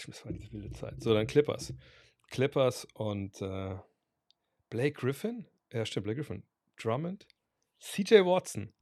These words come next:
Naja, Caplock ist kein Problem. C J Watson finde ich eigentlich ganz geil. Oder meinst du C J Watson bei den Bulls? Bei den Bulls wahrscheinlich, ne?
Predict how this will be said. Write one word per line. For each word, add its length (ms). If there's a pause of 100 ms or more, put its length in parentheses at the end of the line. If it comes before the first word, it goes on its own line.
(920)
Naja, 220
Caplock 380
ist 100
kein 100
Problem. 340 (1400)
C 220
J 200
Watson 360
finde 180
ich 80
eigentlich 160
ganz 180
geil. 260 (140)
Oder 120
meinst 280
du 40
C 60
J 80
Watson 240
bei 100
den 140
Bulls? 400 (1120)
Bei 120
den 100
Bulls 200
wahrscheinlich, 400
ne? 220